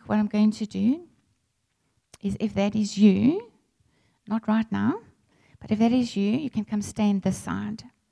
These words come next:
and then we'll get some leaders to come and pray with you if you feel you want to make a commitment to Jesus. The second call is,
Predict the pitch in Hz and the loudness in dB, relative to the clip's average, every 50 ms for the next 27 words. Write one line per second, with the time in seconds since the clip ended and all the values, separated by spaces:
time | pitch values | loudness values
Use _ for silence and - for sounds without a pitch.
0 | _ _ - _ _ - 208 202 196 202 196 190 - 196 196 - - 220 208 196 | _ _ -20 _ _ -6 -2 0 2 4 4 4 2 -2 -6 -4 -4 -2 -2 -2
1 | 190 196 190 185 190 185 185 - - - - - - - - 202 196 190 190 - | -2 -2 -2 -2 -2 -2 -4 -6 -14 -20 -20 -20 -18 -10 -6 -4 -4 -4 -2 -4
2 | - 190 190 185 185 180 - - - 170 196 214 220 _ _ _ _ _ _ _ | -4 -4 -4 -4 -4 -6 -8 -8 -8 -8 -8 -8 -10 _ _ _ _ _ _ _
3 | _ - - 196 - 208 208 208 202 196 - - 208 190 185 202 196 190 196 196 | _ -14 -14 -8 -4 -2 0 0 -2 -4 -6 -6 -6 -4 -2 -2 -2 -2 -2 -2
4 | 196 190 185 190 185 - _ _ - 190 185 185 - - 180 185 - - - - | -2 -4 -4 -6 -8 -12 _ _ -4 -4 -4 -2 0 -2 -2 -2 -4 -8 -8 -8
5 | 185 - - 180 170 175 - 185 185 - - - _ _ _ _ _ _ _ _ | -6 -4 -4 -6 -6 -6 -10 -14 -16 -18 -18 -20 _ _ _ _ _ _ _ _
6 | _ _ _ _ _ _ _ _ _ _ _ _ - - _ _ _ _ _ _ | _ _ _ _ _ _ _ _ _ _ _ _ -20 -20 _ _ _ _ _ _
7 | _ _ _ _ _ _ - 220 - 277 294 294 294 262 - - - 202 185 185 | _ _ _ _ _ _ -10 -4 -2 -2 0 0 0 -2 -4 -4 -4 -4 -4 -4
8 | 185 185 185 214 262 339 381 - - - - | -4 -6 -6 -6 -6 -6 -8 -12 -18 -20 -20